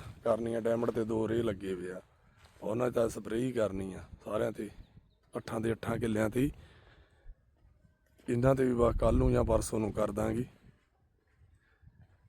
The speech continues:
ਜਿਵੇਂ ਜਿਵੇਂ ਬਸ ਹੋਈ ਗਿਆ, ਕਿਉਂਕਿ ਹੁਣ ਦਿਨ ਨਹੀਂ ਲੱਗਦਾ। ਦੇਖੋ ਇੱਥੋਂ ਸੂਰਜ ਆ, ਉਹਦੇ ਮਾੜਾ ਜਿਹਾ ਚਮਕਾਰਾ ਮਾਰਦਾ ਸੀ, ਉਹ ਵੀ ਮਾਰਨੋਂ ਹਟ ਗਿਆ। ਤੇ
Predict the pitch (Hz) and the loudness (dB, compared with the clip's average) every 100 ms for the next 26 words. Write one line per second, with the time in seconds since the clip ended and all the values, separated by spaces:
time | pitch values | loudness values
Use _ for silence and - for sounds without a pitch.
0 | _ 120 120 117 117 117 113 113 - 117 | _ -2 0 0 0 0 0 0 -2 -8
1 | 104 - - - - - _ - _ _ | -10 -18 -20 -20 -20 -20 _ -20 _ _
2 | - 123 117 117 123 127 - - - 139 | -4 -4 -2 -2 -2 -4 -12 -18 -2 0
3 | 139 151 151 131 131 143 147 143 139 139 | 4 4 6 6 8 8 8 10 10 8
4 | 139 - - - _ _ _ - - - | 4 2 -18 -20 _ _ _ -20 -20 -20
5 | - _ _ - 120 - 131 - 156 135 | -20 _ _ -4 -4 0 -2 0 2 2
6 | 131 127 131 139 151 139 131 127 127 131 | 2 4 6 8 6 6 6 6 6 4
7 | 131 127 127 123 123 120 117 113 117 120 | 2 0 4 6 6 6 4 4 4 4
8 | 117 143 131 123 117 117 113 117 113 113 | 4 4 4 4 2 2 0 0 -2 -2
9 | 117 - - - - _ _ _ - _ | -2 -4 -20 -20 -20 _ _ _ -20 _
10 | _ _ _ _ _ - 113 104 104 | _ _ _ _ _ -6 -4 -4 -6